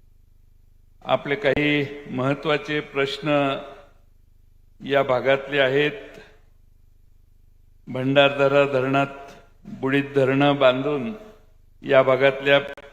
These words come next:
पाण्याची सोय करावी, आपल्या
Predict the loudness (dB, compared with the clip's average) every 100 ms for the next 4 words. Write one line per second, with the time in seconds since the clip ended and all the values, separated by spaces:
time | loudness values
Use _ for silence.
0 | -20 _ _ _ _ _ -2 0 2 0
1 | -4 -8 -6 -2 -2 0 0 2 2 -2
2 | -4 -8 -18 -20 -20 _ _ _ _ _
3 | _ _ _ _ _ _ _ _ _ _
4 | _ _ _ _ -6 -4 -4 0 4 6
5 | 6 2